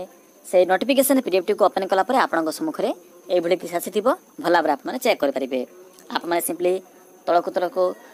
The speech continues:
ତଳକୁ ତଳକୁ scroll କରିବେ। ତ friends, ଆପଣମାନେ scroll କଲା ପରେ ଆପଣଙ୍କ ସମ୍ମୁଖରେ ଏଇ ଭେକେନ୍ସିର ସବୁ information ଦେଖିବାକୁ ମିଳିବ।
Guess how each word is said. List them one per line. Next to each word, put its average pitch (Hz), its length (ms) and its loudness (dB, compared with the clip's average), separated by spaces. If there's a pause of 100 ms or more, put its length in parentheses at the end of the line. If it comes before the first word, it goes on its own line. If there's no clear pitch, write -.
(160)
ତଳକୁ 185 240 4
ତଳକୁ 202 180 0
scroll 185 340 4
କରିବେ। 202 280 2 (1800)
ତ - 80 -2
friends, 262 320 2
ଆପଣମାନେ 220 280 0
scroll 196 360 2
କଲା 220 160 4
ପରେ 240 140 2
ଆପଣଙ୍କ 170 380 0
ସମ୍ମୁଖରେ 170 340 -4 (260)
ଏଇ 190 160 2
ଭେକେନ୍ସିର 233 400 0 (320)
ସବୁ 185 260 -2
information 156 380 -4
ଦେଖିବାକୁ 143 320 -8
ମିଳିବ। 151 220 0